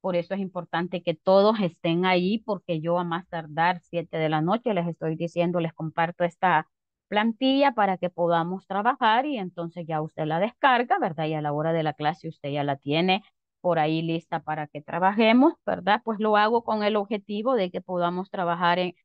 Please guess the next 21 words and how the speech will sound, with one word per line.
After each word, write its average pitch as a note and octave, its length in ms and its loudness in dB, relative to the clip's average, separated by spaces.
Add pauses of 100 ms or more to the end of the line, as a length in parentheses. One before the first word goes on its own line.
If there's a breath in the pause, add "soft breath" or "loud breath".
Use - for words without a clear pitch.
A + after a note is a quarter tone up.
(260)
muchas G3 300 -2
veces F#3+ 340 2
en F#3+ 140 -4
bases F3+ 320 -2
de F#3 120 -2
datos F3+ 340 -2
que F#3 80 -8
tienen F3+ 360 -4
mucha E3+ 320 -6
más D#3+ 200 -2
información, F3+ 720 -2
porque F#3 300 -4
las F3 260 -2
que F#3 100 -6
se F3+ 480 0 (1600)
tienen G3+ 440 4
aquí, G3+ 300 -2
pues, A3+ 260 -2
son G3+ 360 -2
muy, F#3+ 580 -2
eh, D#3+ 380 -4